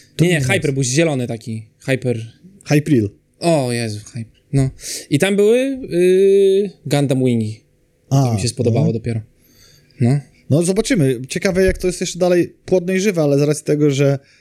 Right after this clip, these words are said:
Speaker 1: co wam pokazujemy też na pomo-, za pomocą rynku giereczkowego, bo jest duża moda i trend na odgrzewanie, to to akurat może być smaczny kotlet,
Speaker 2: Ciekawe,
Speaker 1: powiedziałbym.
Speaker 2: jak to będzie wyglądało. Może będzie to
Speaker 1: Właśnie.
Speaker 2: lepiej zrobione niż te wszystkie rzeczy od Netflixa, bo całe szczęście to nie jest od Netflixa, co nie?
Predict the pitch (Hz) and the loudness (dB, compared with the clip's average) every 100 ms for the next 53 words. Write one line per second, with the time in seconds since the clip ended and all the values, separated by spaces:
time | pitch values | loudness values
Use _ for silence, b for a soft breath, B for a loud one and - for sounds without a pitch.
0 | b _ - - - 156 151 151 143 147 | b _ -20 -6 -2 0 0 -2 -2 2
1 | 147 147 143 - 143 147 139 139 127 131 | 2 0 -4 -4 -4 -2 0 2 0 0
2 | 139 139 135 139 135 131 135 131 - 139 | 0 0 2 2 0 0 0 0 0 2
3 | 139 135 120 b b b - 139 143 - | 2 0 -2 b b b -4 2 2 0
4 | 143 135 165 143 143 143 147 139 135 143 | -4 0 2 2 2 2 0 0 -2 -2
5 | 143 131 147 139 131 143 151 143 135 156 | -2 -2 -2 -2 -2 0 0 2 0 0
6 | 180 B B B B - 135 190 208 196 | -4 B B B B -6 -2 2 0 2
7 | 202 196 185 180 180 165 - - 165 135 | 0 0 0 0 -2 -6 -8 -2 -2 0
8 | 135 127 113 110 - - 180 180 165 156 | 0 0 0 -2 0 0 0 0 -2 -2
9 | 143 131 139 123 117 131 143 143 139 139 | -2 -2 0 0 0 2 2 2 0 -2
10 | 147 147 104 131 139 143 139 139 127 143 | -2 0 0 -2 -2 0 0 -2 -2 -4
11 | - - 143 135 135 131 127 131 131 147 | -4 -2 0 0 0 -2 0 -2 -2 0
12 | 147 - 143 b b 135 135 127 127 - | 0 0 -4 b b -2 0 0 0 -2
13 | 127 - 123 131 123 110 117 117 - 117 | -4 -4 0 0 0 -2 -6 -8 -6 -8
14 | - 110 123 139 | -6 -6 -2 -2